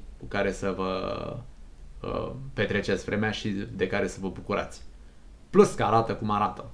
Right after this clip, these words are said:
Arată absolut superb. Din punct de vedere al designului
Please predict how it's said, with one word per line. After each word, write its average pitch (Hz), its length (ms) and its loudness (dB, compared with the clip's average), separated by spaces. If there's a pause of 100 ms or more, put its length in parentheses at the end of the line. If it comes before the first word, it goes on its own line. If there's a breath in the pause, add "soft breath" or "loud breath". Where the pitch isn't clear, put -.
(140)
Arată 131 340 6
absolut 117 380 2
superb. - 380 0
Din 120 160 2
punct 127 180 4
de 131 80 6
vedere 113 320 6
al 101 80 4
designului 98 720 0